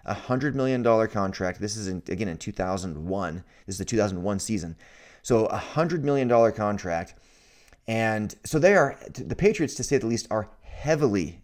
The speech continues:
invested in Drew Bledsoe, heavily invested. The chances of Tom Brady keeping his job without winning a Super Bowl that year are close to zero percent, truly and sincerely.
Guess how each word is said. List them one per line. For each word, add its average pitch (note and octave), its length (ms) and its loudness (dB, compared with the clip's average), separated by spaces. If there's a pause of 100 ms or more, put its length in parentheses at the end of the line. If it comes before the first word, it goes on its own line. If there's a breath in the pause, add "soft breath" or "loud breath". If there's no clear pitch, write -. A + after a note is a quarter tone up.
invested F2+ 560 -4
in E2+ 420 -10
Drew G2 160 -4
Bledsoe, - 400 -8 (120)
heavily D#3+ 480 2
invested. - 460 -10 (340 loud breath)
The A#2+ 80 -2
chances E3 420 0
of C3+ 100 -2
Tom C3 260 0
Brady G#2+ 340 2 (240 soft breath)
keeping F#3+ 360 0
his C3 280 2
job F2 500 0 (460 soft breath)
without A#2 400 2
winning B2+ 180 2
a A2 80 0
Super A#2 280 0
Bowl A#2+ 140 2
that B2 200 4
year B2+ 400 2 (200 soft breath)
are A2+ 100 0
close C#3+ 280 2
to B2+ 120 0
zero A2 360 2
percent, - 580 -6 (120)
truly C#3+ 260 6
and A#2+ 80 2
sincerely. F#2+ 440 -2